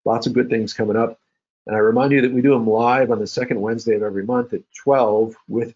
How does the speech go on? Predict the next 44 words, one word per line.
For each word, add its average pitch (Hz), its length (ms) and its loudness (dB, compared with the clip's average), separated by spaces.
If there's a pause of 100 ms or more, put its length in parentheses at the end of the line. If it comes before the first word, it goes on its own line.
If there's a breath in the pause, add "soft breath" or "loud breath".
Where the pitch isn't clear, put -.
(120)
UMass 104 380 -6
Extension. 123 640 -8 (340)
But - 140 0
then 143 180 2
we 127 240 0 (320)
post 170 360 0
the 120 200 -4
edited 131 440 0
versions. 117 440 -2
In 98 100 -6
fact, 107 240 -6
we're 110 80 -4
starting 123 360 -2
to 101 60 -4
clip 123 320 -4
them 110 140 -2
up 107 220 -4
into 104 160 -6
smaller 104 420 -2
bits 98 340 -6
so - 260 -6
that 95 200 -8
people 107 360 -4
that 92 200 -6 (180)
don't 110 160 -2
wanna 104 220 -6
come 101 220 -6
on 101 160 -4
and 95 100 -8
watch 95 220 -6
a - 40 -6
full 101 400 2
hour-long 92 680 -4 (100)
YouTube, 98 480 -2 (480 soft breath)
uh, 95 220 -4
can 104 240 -10
come 110 160 -6
on 107 180 0
and 101 100 -4
watch, 95 380 -6 (160)
uh, 95 240 -10
thematic 95 460 -4
ones 90 340 -6
about 90 340 -8